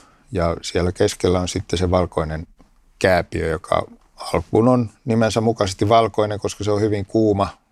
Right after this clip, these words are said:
mutta koska siellä ei enää mitään ydinreaktioita siellä s-, keskellä tapahdu, niin se jäähtyy ja jäähtyy ja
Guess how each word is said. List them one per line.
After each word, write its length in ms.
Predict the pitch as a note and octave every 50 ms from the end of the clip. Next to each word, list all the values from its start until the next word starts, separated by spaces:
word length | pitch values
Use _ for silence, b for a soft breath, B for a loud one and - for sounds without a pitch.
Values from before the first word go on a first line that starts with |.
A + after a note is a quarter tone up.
| _ _
mutta 260 | - F#2 F#2+ - - -
koska 260 | - F#2+ - - -
siellä 280 | - G#2 G#2 G2+ G2+
ei 60 | G2+ G#2
enää 200 | G#2 G#2 G#2 G2+
mitään 340 | G2+ G#2 - F#2+ G2 G#2+
ydinreaktioita 720 | A2+ G#2+ G#2+ G2+ G2 F#2 F2 - - - G2 F2 F2+ - -
siellä 260 | - G2 F#2 F#2 F2+
s-, 140 | - - D#3+ - - - _
keskellä 440 | - F#2+ F#2+ - - - F2 E2 E2+
tapahdu, 480 | - - - - - F2 E2 - - F2
niin 200 | E2+ F2 F2 -
se 120 | - F#2+
jäähtyy 500 | F#2+ F#2 F2+ F2 - - - F#2 F2+ F#2
ja 60 | F#2
jäähtyy 420 | F#2+ F#2 F2+ - - - - F2 F2
ja 160 | F2 F2